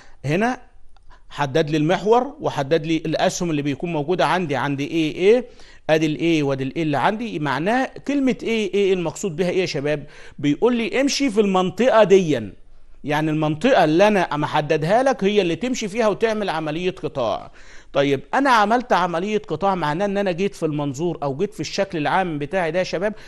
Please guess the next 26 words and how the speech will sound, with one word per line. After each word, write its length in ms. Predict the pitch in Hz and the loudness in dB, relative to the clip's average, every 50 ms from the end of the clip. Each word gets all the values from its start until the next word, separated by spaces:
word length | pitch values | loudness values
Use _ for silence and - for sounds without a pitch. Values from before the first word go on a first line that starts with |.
| - - - 156 | -20 -12 -4 0
ورحت 380 | 165 175 196 202 175 - - | 2 4 4 4 2 2 2
أنا 180 | 202 202 196 180 | 2 4 4 2
قاطع 440 | - 175 190 196 185 190 196 165 156 | 2 4 4 4 4 2 0 0 0
الشكل 420 | 160 - - 190 175 - - 170 | 0 -2 -2 -2 -2 -2 0 -2
العام 300 | 151 139 127 147 151 151 | 0 2 2 2 2 0
كده. 380 | 151 - 139 123 120 117 107 - - - - - - - - - - - - - - - - - - - - - - - - | -2 -4 -6 -4 -4 -6 -8 -10 -14 -20 -20 -20 -20 -20 -20 -20 -20 -20 -20 -20 -20 -20 -20 -18 -20 -20 -20 -18 -18 -16 -8
فأنا 320 | - 160 156 202 240 254 262 | -2 2 4 4 6 6 6
أما 220 | 233 208 202 214 | 6 6 6 8
أقطع 340 | 254 240 185 - 202 165 151 | 8 6 6 4 4 4 4
منتصف 720 | 160 165 165 165 156 - 240 - - 196 156 - - - - | 4 2 0 0 2 2 2 2 2 0 -4 -4 -4 -6 -2
أو 180 | 160 156 170 208 | 0 4 4 4
أقطع 320 | 196 202 - 165 139 139 | 4 2 2 0 0 0
الشكل 460 | 143 - - - 208 202 - 160 151 | 0 -2 0 0 0 0 0 -2 -2
الأيزومتريك 680 | 143 - 160 170 139 120 151 175 214 - - 156 143 160 | -2 0 -2 -2 -2 -2 -2 -2 -2 -2 -4 -6 -6 -4
اللي 100 | 151 151 | -4 -4
موجود 260 | 151 143 156 196 170 | -4 -4 -4 -4 -2
عندي 260 | 170 196 208 185 175 | -2 -2 -2 -2 -2
منتصفه، 640 | 165 165 165 - 220 226 - 247 214 180 247 247 208 - - - - - - - | -4 -4 -4 -2 -2 -2 -2 -2 -4 -2 -2 -4 -4 -6 -8 -20 -20 -14 -6 -2
يبقى 240 | 180 180 180 180 - | 0 0 0 0 -2
في 120 | - 277 | -2 -2
حاجات 360 | 247 247 233 214 269 269 - | -2 0 0 0 0 -2 -2
كتير 380 | 240 220 - 240 240 262 254 233 | -8 -8 -6 -4 -4 -4 -2 -2
ما 120 | 220 202 | -4 -4
كانتش 280 | - - 233 - - 208 | -4 -4 -6 -6 -6 -6
ظاهرة 300 | 170 220 226 214 226 214 | -4 -2 -2 0 0 0
هتظهر. 580 | 196 196 190 240 247 185 165 156 139 120 - | 0 0 2 2 0 0 0 -2 -4 -4 -6